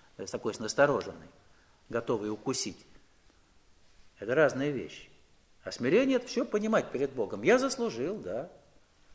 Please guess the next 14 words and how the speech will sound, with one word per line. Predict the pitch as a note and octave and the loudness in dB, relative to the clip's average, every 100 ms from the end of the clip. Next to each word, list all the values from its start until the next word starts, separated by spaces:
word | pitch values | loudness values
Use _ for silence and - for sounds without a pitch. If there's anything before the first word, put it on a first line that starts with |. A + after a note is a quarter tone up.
| - - - - - | -20 -20 -20 -14 -2
А | |
вот | B2+ D3+ | 0 4
там, | D3 B2+ | 4 4
говорит, | A#2+ A2+ | 2 2
там | A#2+ G#2 | 0 0
с | |
детьми | F3+ F#3+ C#3+ F#3 F#3 | 0 0 0 0 0
что-то | - E3 | -2 -2
такое. | E3 | -2
Да, | B2 D#3+ G#3+ C#4 C#4 - - | 6 12 12 12 6 -4 -4
и | C#3 | -2
с | C#3+ | 4
детьми | F#3 F#3+ D#3+ F#3+ | 4 4 0 0
тоже. | A#3+ B2+ D3+ F#3 | 0 0 0 -2